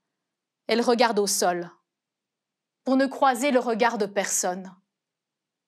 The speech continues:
Les gens de Sichar, ils n'aiment pas qu'elle ait été mariée cinq fois. Ils sont devenus méchants avec elle. On lui a déjà craché au visage.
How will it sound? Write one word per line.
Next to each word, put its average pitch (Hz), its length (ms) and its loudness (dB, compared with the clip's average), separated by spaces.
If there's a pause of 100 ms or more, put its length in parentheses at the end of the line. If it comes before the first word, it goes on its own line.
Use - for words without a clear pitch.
(760)
Les 233 160 0
gens 269 200 0
de 214 140 0
Sichar, 202 840 -2 (1080)
ils 247 180 2
n'aiment 247 280 0
pas 180 400 -2
qu'elle 196 160 0
ait 196 160 0
été 202 800 -4 (120)
mariée 208 380 -2
cinq 190 380 -6
fois. - 480 -8 (1300)
Ils 233 100 -6
sont 269 180 0
devenus 254 280 2
méchants 247 400 0
avec 180 280 -4
elle. 185 260 -10 (1500)
On 269 80 4
lui 277 80 4
a 269 80 2
déjà 285 280 2
craché 277 380 0
au 247 80 2
visage. 202 500 -2